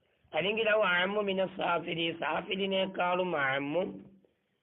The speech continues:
വ അഖസ്സു മിനൽ ആലി, ആലിയേക്കാളും അഖസ്സുമാവും. ആ നൗ ഏതാണ്? ഔ അന്നൗഅൽ മുതവസ്സിത്തു, മുതവസ്സിത്തായ നൗ ആണ്.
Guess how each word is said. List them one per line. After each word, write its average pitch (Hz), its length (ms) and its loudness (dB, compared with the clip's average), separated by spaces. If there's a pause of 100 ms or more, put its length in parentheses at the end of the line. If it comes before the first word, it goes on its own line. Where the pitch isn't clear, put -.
(200)
വ 277 60 -4
അഖസ്സു - 560 -2
മിനൽ 190 400 0
ആലി, 156 400 0
ആലിയേക്കാളും 156 1000 0
അഖസ്സുമാവും. 127 840 -6 (1400)
ആ 170 100 2
നൗ 170 240 4
ഏതാണ്? 160 400 4
ഔ 165 140 4
അന്നൗഅൽ 151 480 2
മുതവസ്സിത്തു, 143 720 -4
മുതവസ്സിത്തായ 143 960 -4
നൗ 127 180 -6 (120)
ആണ്. 123 180 -8